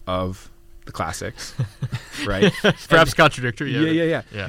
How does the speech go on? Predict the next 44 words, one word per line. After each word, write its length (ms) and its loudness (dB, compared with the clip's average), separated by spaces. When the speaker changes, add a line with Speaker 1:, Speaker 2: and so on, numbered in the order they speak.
Speaker 2:
Yeah. 160 2
Speaker 1:
Uh, 40 -12
but 180 -2
it 60 -2
makes 160 0
certain 180 -4
assumptions, 460 -4
right? 180 -4
It, 140 -6
it, 180 -8
it's, 180 -6
it 160 -8
sort 200 -4
of 80 -4
implies 680 -2
content 560 -6
probably 540 -6
is, 240 -12
is, 340 -8
is 260 -8
the 340 -6
major 280 -4
part 360 -4
of 160 -4
what's 160 -6
going 200 -4
on 200 -4
here, 360 -4
that 180 -4
it's 140 -8
a, 60 -6
that, 340 -8
that 220 -8
cla-, 220 -6
a 100 -4
classical 560 -4
education 640 -8
or 160 -6
a, 260 -6
a 160 -4
good 200 -2
education 540 -6
is, 220 -8
is 200 -10